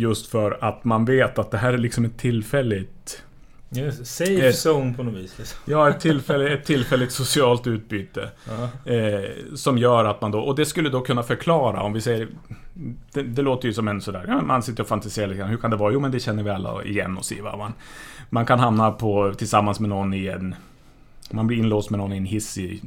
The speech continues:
Speaker 1: tio minuter innan den öppnas, eh, upp av någon, eh, reparatör, eller att du sitter tillsammans med någon på ett tåg eller en buss eller sådär.
Speaker 2: Mm.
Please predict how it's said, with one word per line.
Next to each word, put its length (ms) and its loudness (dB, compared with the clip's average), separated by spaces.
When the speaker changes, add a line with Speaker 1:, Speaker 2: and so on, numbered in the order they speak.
Speaker 1:
tio 160 -4
minuter 440 -8
innan 240 -8
den 200 -8
öppnas, 580 -6
eh, 360 -2
upp 160 -4
av 100 -2
någon, 280 -4
eh, 320 -8
reparatör, 720 -2
eller 240 -2
att 180 -10
du 200 -2
sitter 300 -4
tillsammans 360 -4
med 100 -2
någon 140 -6
på 120 -6
ett 160 -6
tåg 220 -2
eller 120 -4
en 80 -2
buss 260 -8
eller 140 -6
sådär. 240 -8
Speaker 2:
Mm. 180 -6